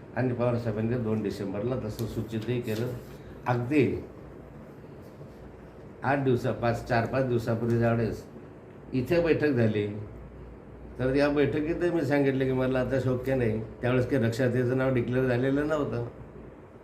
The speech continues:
त्यावेळेस. आणि लोकमतनं तर टाक-, टाकलंच होतं, ते नाथाभाऊंनी सांगितलं की "मी निवडणुकीतून माघार घेतो आहे, तुम्हाला जर आठवत असेल तर आत्ता पाच-सात दिवसापूर्वी." त्यामुळे स्पष्ट होतं की मला त्या निवडणुकीमध्ये उभं राहायचं नाही. माझी इच्छा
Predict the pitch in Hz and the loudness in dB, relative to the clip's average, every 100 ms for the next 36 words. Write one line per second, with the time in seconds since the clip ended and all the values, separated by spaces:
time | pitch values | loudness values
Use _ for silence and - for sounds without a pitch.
0 | - - - 113 110 107 - - - - | -20 -10 2 4 4 4 -2 -12 -16 -16
1 | - - - - 117 123 123 120 120 123 | -18 -18 -18 -10 0 2 4 4 2 0
2 | 123 131 123 131 131 - 135 - 147 139 | 2 2 2 2 2 0 -2 0 0 2
3 | 131 120 120 120 117 117 117 120 123 123 | 2 0 2 2 2 2 2 2 2 2
4 | 110 110 113 127 143 139 120 113 110 110 | 2 2 0 2 2 2 4 4 2 2
5 | 139 156 151 151 156 131 117 110 104 104 | 0 2 2 4 4 4 2 0 -2 -6
6 | - - - - 113 117 117 113 110 113 | -10 -16 -14 -4 0 2 2 2 0 -2
7 | 104 104 110 98 110 98 - 104 - - | -2 -4 -4 -4 -2 -2 -4 -6 -6 -10
8 | - - - 107 110 120 95 87 92 82 | -16 -16 -4 -4 -2 -2 -2 -4 -6 -6
9 | 82 80 - - - - - - - 113 | -8 -10 -12 -16 -18 -18 -20 -20 -6 0
10 | 139 143 143 147 139 156 131 117 110 117 | 2 2 2 0 0 2 2 2 0 0
11 | 113 110 110 113 104 98 98 95 98 101 | 0 0 0 0 0 -2 -2 -4 -4 -4
12 | 95 95 87 87 - 92 101 107 113 120 | -4 -4 -6 -8 -8 -6 -4 0 2 2
13 | 117 - | 0 -2